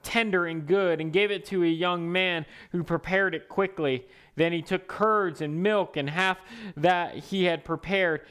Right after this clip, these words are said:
and set it before them. And he took them under the tree while they ate. And they said to,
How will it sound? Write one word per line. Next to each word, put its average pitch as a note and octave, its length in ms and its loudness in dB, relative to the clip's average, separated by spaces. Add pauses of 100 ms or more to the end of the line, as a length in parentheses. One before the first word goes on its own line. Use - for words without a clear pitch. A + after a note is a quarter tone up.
(140)
and D3+ 120 -4
set G3 300 2
it F#3+ 80 -4
before F3+ 460 0
them. C3 300 -2 (300)
And D#3+ 120 0
he D#3+ 80 0
took G#3+ 320 -2
them E3+ 260 0
under D#3 680 0
the D#3+ 140 -2
tree E3+ 520 0
while D3+ 320 0
they D3 160 0
ate. C3+ 500 -4 (420)
And D3 100 -2
they G3 160 4
said D3+ 340 -2
to, D3 280 -2